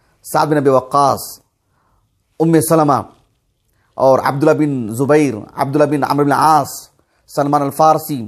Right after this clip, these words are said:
मुआज़ इब्न जबल, जाबिर इब्न अब्दुल्लाह,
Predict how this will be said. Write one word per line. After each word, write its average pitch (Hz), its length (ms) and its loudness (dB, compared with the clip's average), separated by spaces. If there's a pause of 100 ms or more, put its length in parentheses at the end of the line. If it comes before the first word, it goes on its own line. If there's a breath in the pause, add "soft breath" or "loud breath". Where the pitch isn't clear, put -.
मुआज़ 135 340 -2
इब्न 135 180 -6
जबल, 143 460 0 (440)
जाबिर 147 320 0
इब्न 143 140 -4
अब्दुल्लाह, 139 580 0